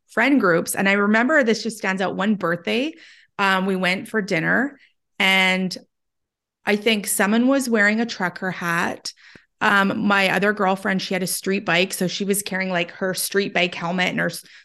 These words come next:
like, leather jacket-ish thing, whatever, the street bike thing. And then another girlfriend, she's always, like, glammed up. She was, like, basically in a prom gown.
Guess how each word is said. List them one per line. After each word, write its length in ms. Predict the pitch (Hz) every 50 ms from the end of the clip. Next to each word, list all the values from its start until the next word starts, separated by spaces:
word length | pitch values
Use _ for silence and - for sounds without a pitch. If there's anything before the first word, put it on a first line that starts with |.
| _ -
like, 180 | 175 165 -
leather 540 | - 170 165 165 185 202 180 175 175 170 170 -
jacket-ish 880 | - 175 143 156 170 165 - 185 175 - - 175 180 175 - - -
thing, 220 | - 180 175 180 175
whatever, 320 | 180 175 170 175 185 185
the 120 | 175 180
street 300 | 175 - - - 180 -
bike 300 | - 165 170 180 175 -
thing. 320 | - 180 180 180 185 185 185 - - - - - -
And 120 | - 202
then 100 | 208 202
another 520 | 185 185 196 190 180 196 220 220 214 202 196
girlfriend, 480 | 202 180 170 180 175 185 180 180 185
she's 180 | 180 - 185 175 - -
always, 400 | 175 175 180 185 190 190 185 190
like, 260 | 190 175 170 - 190
glammed 480 | - 185 180 175 170 170 175 180 175 196
up. 200 | 165 160 180 -
She 160 | - - 208
was, 180 | 196 196 180
like, 280 | 190 180 175 165 - -
basically 440 | 180 165 175 175 - 202 - 190 185
in 100 | 185 175
a 40 | 170
prom 500 | 170 - - - 170 165 165 170 175 180
gown. 340 | 175 180 170 170 175 180